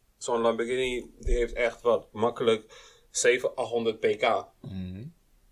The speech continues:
Speaker 1: Als je gewoon, je, je hoeft maar een verkeerd moment extra gas te geven en die auto vliegt uit de bocht als je hem niet onder controle hebt.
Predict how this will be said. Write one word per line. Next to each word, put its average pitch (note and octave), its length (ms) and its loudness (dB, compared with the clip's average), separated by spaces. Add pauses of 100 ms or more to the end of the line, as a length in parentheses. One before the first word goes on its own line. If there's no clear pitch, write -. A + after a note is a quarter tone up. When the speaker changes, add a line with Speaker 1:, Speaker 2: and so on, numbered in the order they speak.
(140)
Speaker 1:
Als A2 140 -2
je - 80 -2
gewoon, A#2 640 0 (1000)
je, C3 300 0
je B2+ 120 -4
hoeft C#3+ 120 -4
maar D3+ 320 -2
een B2+ 80 -2
verkeerd D#3+ 720 2
moment C3 720 0
extra C3 380 2
gas C#3 280 2
te - 100 -2
geven G#2 580 0
en A#2 80 -8
die A#2 100 -8
auto A#2+ 240 2
vliegt - 300 -8
uit A2 160 0
de A2+ 80 -8
bocht A2 300 -2
als G2+ 160 -10
je G#2+ 80 -6
hem G#2 100 -8
niet G#2 160 -10
onder G#2 200 -6
controle G#2+ 480 -4
hebt. - 180 -12